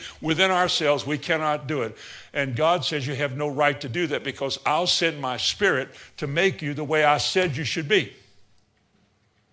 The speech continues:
And if I said, uh, to a perfect man, Paul said at the end of Colossians one, he said, "I warn every man I meet.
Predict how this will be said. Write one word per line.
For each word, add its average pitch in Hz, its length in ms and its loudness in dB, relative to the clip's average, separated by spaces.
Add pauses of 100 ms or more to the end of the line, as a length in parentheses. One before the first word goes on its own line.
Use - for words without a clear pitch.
(300)
And 120 80 -8
if 120 140 -8
I 160 160 2
said, 175 480 2 (580)
uh, 131 60 -4
to 160 220 0
a 151 40 2
perfect 202 520 0
man, 208 400 0 (380)
Paul 147 280 0
said 160 320 0
at 135 100 -6
the 151 120 -2
end 160 100 -2
of 143 140 -6
Colossians 156 640 0
one, 180 400 -2 (680)
he 165 100 -4
said, 160 220 0
"I 175 160 8
warn 185 500 2
every 190 260 2
man 185 300 2
I 190 180 2
meet. 165 480 -4